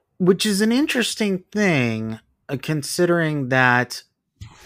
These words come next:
Knott's in the nineties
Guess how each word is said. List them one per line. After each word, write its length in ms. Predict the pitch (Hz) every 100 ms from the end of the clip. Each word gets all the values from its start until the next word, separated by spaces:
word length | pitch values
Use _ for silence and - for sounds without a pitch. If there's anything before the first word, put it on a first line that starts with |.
| 127
Knott's 920 | 135 143 180 196 196 - - - - _ _
in 180 | 160 165
the 80 | 147
nineties 1300 | 131 143 214 330 359 233 139 113 101 95 101 -